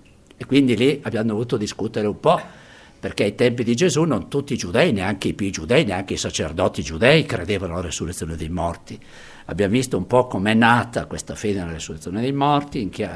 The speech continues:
nel contesto del martirio e nel contesto dell'alleanza. Se Dio è fedele, insomma, eh, sarebbe un peccato perdere sta amicizia interessante con la morte, no?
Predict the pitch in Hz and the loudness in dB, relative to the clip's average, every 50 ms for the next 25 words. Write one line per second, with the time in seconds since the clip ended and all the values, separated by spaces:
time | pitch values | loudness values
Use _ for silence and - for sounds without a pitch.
0 | 87 87 90 90 90 87 87 87 82 80 - 101 82 76 - 98 101 98 - 107 | -10 -12 -12 -12 -12 -12 -12 -12 -12 -10 -10 -10 -10 -6 -6 -6 -4 -4 -6 -6
1 | 85 87 85 98 117 127 120 - - 104 95 98 101 95 107 113 120 120 120 - | -6 -4 -2 -2 -2 -2 -2 -4 -2 0 0 0 0 2 2 2 0 0 -4 -10
2 | - - - - - - 95 95 - - - 113 101 - - - 85 85 82 - | -16 -18 -20 -12 -6 -4 -4 -4 -4 -2 -4 -4 -4 -4 -4 -4 -2 -2 -2 -4
3 | - - 104 95 101 95 95 98 - 78 80 73 76 80 76 73 73 82 92 113 | -4 -4 -2 -2 -2 -4 -4 -8 -8 -8 -8 -6 -6 -4 -4 -4 -2 0 4 4
4 | 113 107 92 82 78 - - - - - - - - - - - - - - - | 6 6 4 2 0 -2 -4 -4 -6 -8 -8 -10 -10 -10 -12 -12 -12 -12 -12 -14
5 | - - - - - 76 - 80 80 82 82 76 - - 101 87 76 82 90 98 | -14 -14 -14 -14 -14 -14 -12 -10 -8 -6 -6 -6 -6 -6 -8 -6 -6 -4 -4 -2
6 | 104 92 92 90 82 - - - 80 78 80 - - - - - - - - - | -4 -4 -6 -8 -12 -14 -14 -14 -14 -14 -14 -14 -14 -16 -18 -20 -20 -20 -20 -20
7 | - - - - - - - - - - - - - - - - - - - - | -20 -20 -20 -20 -20 -20 -20 -20 -16 -16 -14 -12 -12 -12 -12 -12 -14 -14 -14 -14
8 | - - - - - 78 76 76 - 73 71 - - - - - 73 80 87 - | -12 -12 -10 -10 -10 -10 -10 -10 -10 -12 -10 -12 -14 -12 -10 -8 -6 -6 -6 -6
9 | - 95 - - 87 78 71 - - - - - - - - - 76 80 76 - | -8 -10 -10 -10 -12 -12 -12 -12 -12 -12 -12 -12 -12 -12 -12 -12 -12 -12 -12 -12
10 | - - 73 76 - - - 71 71 - - 78 - 76 - - - - 73 73 | -12 -12 -12 -12 -12 -12 -12 -14 -14 -14 -14 -14 -12 -12 -12 -10 -10 -10 -10 -10
11 | 80 82 - - - 80 - - 80 78 73 73 76 71 69 69 - - - - | -12 -14 -14 -16 -16 -16 -14 -12 -12 -10 -10 -10 -10 -10 -12 -12 -14 -18 -20 -20
12 | 80 78 78 78 - - 76 73 71 - - | -18 -18 -18 -18 -18 -16 -14 -14 -14 -14 -16